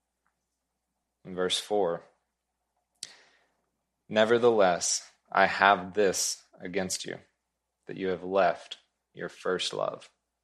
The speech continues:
And this is the only condemnation that Jesus brings against this church. You have left your first love. I want to highlight,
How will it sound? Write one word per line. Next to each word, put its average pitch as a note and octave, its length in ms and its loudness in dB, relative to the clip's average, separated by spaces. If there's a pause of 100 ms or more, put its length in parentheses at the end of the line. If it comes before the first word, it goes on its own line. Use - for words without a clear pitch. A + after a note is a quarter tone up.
(1200)
And F#2+ 120 -8
this A2 200 2
is C3+ 160 -2
the A#2+ 260 -6
only A2+ 360 -6
condemnation G2 960 -4 (500)
that G2 140 -10
Jesus F#2+ 360 -4
brings G2+ 360 -6
against F2+ 340 -6
this - 160 -8
church. - 500 -8 (600)
You F2+ 100 -10
have F2+ 180 -6
left F#2+ 540 0 (460)
your F#2 160 -2
first - 420 -2
love. - 420 -6 (2750)
I G#2 40 0
want A2 160 2
to A#2 100 0
highlight, G#2+ 580 4